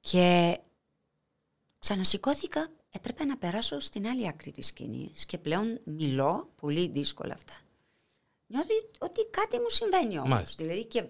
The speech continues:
Speaker 1: βλέπεις το βλέμμα του πάνω μου, δηλαδή με παρακολουθεί. Ναι, μεν, άρχισα να μιλώ πιο αργά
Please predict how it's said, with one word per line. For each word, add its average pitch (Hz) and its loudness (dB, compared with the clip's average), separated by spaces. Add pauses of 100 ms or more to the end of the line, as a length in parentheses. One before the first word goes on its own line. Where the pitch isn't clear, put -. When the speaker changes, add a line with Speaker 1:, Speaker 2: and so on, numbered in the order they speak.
(160)
Speaker 1:
βλέπεις 196 2
το 196 -6
βλέμμα 185 -2
του 247 -8
πάνω 214 6
μου, 143 -4
δηλαδή 143 0
με 208 4
παρακολουθεί. 180 2 (340)
Ναι, 190 6
μεν, 262 2 (300)
άρχισα - 0
να 247 -2
μιλώ 196 -2
πιο 190 -6
αργά 156 -4